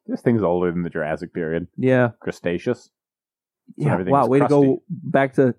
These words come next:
Speaker 2: do you know when before that?
Speaker 1: Uh, bodacious.
Speaker 2: <laughs> I'm calling bullshit on
Speaker 1: That's
Speaker 2: that.
Speaker 1: Bill and Ted's Excellent Adventure. They
Speaker 2: <laughs> Okay.
Speaker 1: travel back to the bodacious period
Speaker 2: Oh,
Speaker 1: and they
Speaker 2: really?
Speaker 1: rocked hard.
Speaker 2: I was gonna say that sounds like, uh,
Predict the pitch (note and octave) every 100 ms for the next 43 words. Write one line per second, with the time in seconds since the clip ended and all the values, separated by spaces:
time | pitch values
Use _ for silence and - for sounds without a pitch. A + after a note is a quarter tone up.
0 | - C#3+ C#3 C#3 C3+ C#3 C3+ D3 B2 C3
1 | B2 D3 - _ _ _ _ _ _ _
2 | _ F2+ E2 E2 E2 E2+ G2+ F#2 E2 F2
3 | F2+ B2 A2+ - _ _ - - A2+ A#2
4 | C3+ F#3 B2+ B2+ A#2+ - - - _ _
5 | _ _ _ _ _ - - D#3 - C#3+
6 | C3+ C3+ C#3 - - C#3 B2+ B2 C#3+ -
7 | - C#3 C#3 B2+ C#3 C3 C3+ - C3 B2
8 | A#2 C#3 - F2 C#3 B2 A#2 G#2+ A#2 -
9 | A2+ G#2 A2+ A2 B2 A#2 - F2+ D#2+ E2
10 | C#3 C3+ C3+ G#2+ G#2+ - A#2+ C3 D#3 A#3
11 | G3+ A3 G3 F#3 C#3 D3+ D3+ D3+ C#3+ B2+
12 | - C3 B2